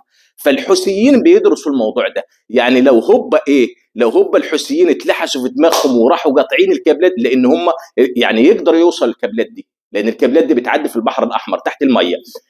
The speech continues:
فلو قطعوا الكابلات ديات يبقى في كارثة محققة حصلت في العالم كله. تخيل أنت الإنترنت تتقطع في العالم، لا تقدر تعمل قشي، لا تقدر تطلع فلوسك، ولا تقدر تروح شغلك، ولا تعرف،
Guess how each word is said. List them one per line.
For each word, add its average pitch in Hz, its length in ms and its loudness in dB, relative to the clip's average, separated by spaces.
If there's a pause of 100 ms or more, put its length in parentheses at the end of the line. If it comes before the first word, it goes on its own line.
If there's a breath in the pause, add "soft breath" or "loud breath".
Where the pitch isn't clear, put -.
(100)
فلو 113 380 2
قطعوا 254 260 2
الكابلات 170 380 -2
ديات 139 400 -2
يبقى 151 400 0
في 208 280 -4 (100)
كارثة 165 500 2
محققة - 720 -6
حصلت 143 500 -6
في - 120 -6
العالم 123 500 2
كله. 92 260 -4 (300)
تخيل 170 400 2
أنت 175 160 0
الإنترنت 123 720 -2
تتقطع 117 300 -2
في - 100 -16
العالم، 95 320 0
لا 139 80 4
تقدر 120 280 -2
تعمل 120 440 -2
قشي، 135 180 -2
لا 127 80 0
تقدر 113 260 -2
تطلع - 360 -2
فلوسك، 147 420 0
ولا 120 140 2
تقدر 120 260 0
تروح - 240 -4
شغلك، 160 380 0
ولا 143 120 2
تعرف، 131 260 0